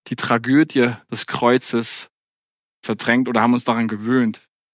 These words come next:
Weil eigentlich steht das Kreuz in erster Linie erstmal für Grausamkeit, Gewalt. Also ein, ein, ein, ein Schock, ein Schockmoment war das, ja. Ähm, und wir gehen ja,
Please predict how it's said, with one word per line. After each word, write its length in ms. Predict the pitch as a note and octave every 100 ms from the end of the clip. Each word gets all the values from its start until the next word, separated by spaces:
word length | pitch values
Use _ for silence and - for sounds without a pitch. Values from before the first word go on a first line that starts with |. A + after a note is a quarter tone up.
| _
Weil 120 | A2
eigentlich 320 | G#2 C3 C#3+
steht 180 | - B2
das 200 | A#2+ -
Kreuz 300 | - A#2 B2+
in 60 | A2+
erster 260 | A#2+ C#3+
Linie 180 | A#2+ A2
erstmal 340 | A#2 - B2 A2+
für 300 | - A2+ A2+ _ _ _
Grausamkeit, 960 | - G#2 G#2+ A#2 A2+ - - - - - _ _ _ _ _ _ _ _
Gewalt. 760 | - G2 G#2 G#2 A2 - - - _ _ _ _ _ _ _ _ _ _ _ _ _ -
Also 360 | A2 G#2+ G#2+ -
ein, 240 | A#2 A2
ein, 200 | - -
ein, 220 | - - -
ein 200 | A#2 A2
Schock, 440 | - - D#3 - - _ _ _ _ _
ein 60 | G2
Schockmoment 880 | - D3+ - A2+ G#2 G2+ G#2 - - _ _ _ _ _
war 200 | G#2 G#2
das, 240 | - -
ja. 260 | G2 A#2+ - _ _ _ _ _ _ _ -
Ähm, 440 | G#2+ G#2 G#2 G2+ _ _ _ _ _
und 120 | C3
wir 80 | D3
gehen 220 | D3 E3+
ja, 280 | E3 E3+ B2+